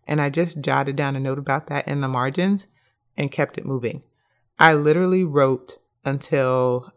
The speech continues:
I hit a wall. Then I would just walk away from the computer. I kept up this process for three days. So I started the fear guide on a Monday. I wrote the outline. I started fleshing out the initial sections,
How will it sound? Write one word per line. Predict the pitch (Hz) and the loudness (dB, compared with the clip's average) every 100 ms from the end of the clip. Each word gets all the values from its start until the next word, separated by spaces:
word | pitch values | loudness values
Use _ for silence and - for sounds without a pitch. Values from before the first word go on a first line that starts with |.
| - | -2
I | 110 | 0
hit | 135 135 | 0 -4
a | |
wall. | 117 123 - _ _ _ - | -6 -10 -16 _ _ _ -6
Then | 156 185 220 226 - | 0 2 2 0 0
I | 175 | 0
would | 180 | 2
just | 180 190 165 | 2 0 0
walk | 156 170 - | 0 0 0
away | 165 | -2
from | 175 165 | 0 -4
the | |
computer. | - 156 143 139 127 _ _ _ _ _ - | -4 -6 -4 -6 -10 _ _ _ _ _ 0
I | 160 | 0
kept | 202 190 | 2 0
up | 208 - | 0 0
this | 196 | -2
process | - 170 151 - 147 147 | 0 2 2 2 -2 -2
for | - 143 | -4 -4
three | 160 156 | -2 0
days. | 127 147 - | -2 -4 -10
So | - 165 156 - | -2 0 0 2
I | 156 151 143 139 143 - | 2 2 0 -2 -4 -10
started | - - 208 175 196 196 190 - - _ | -18 2 4 6 4 0 -4 -10 -20 _
the | 175 160 160 | -12 -6 -6
fear | 156 - 165 | -4 -2 0
guide | 156 143 143 | 2 2 0
on | 143 151 | -2 -2
a | |
Monday. | 151 127 123 123 123 | -2 -2 -4 -6 -6
I | 135 | -4
wrote | 127 131 | -2 -4
the | - - | -4 -4
outline. | 135 139 127 127 127 127 - _ _ _ _ - | -2 -2 -2 -2 -4 -6 -12 _ _ _ _ -6
I | 135 | -6
started | - - 139 131 | -4 0 0 0
fleshing | - 143 143 - 139 | -2 0 0 -2 -4
out | 131 127 - | -2 -4 -6
the | 139 | -6
initial | 131 131 - 135 | -4 -4 -6 -8
sections, | - 135 - - 127 120 120 | -6 -6 -6 -6 -6 -6 -10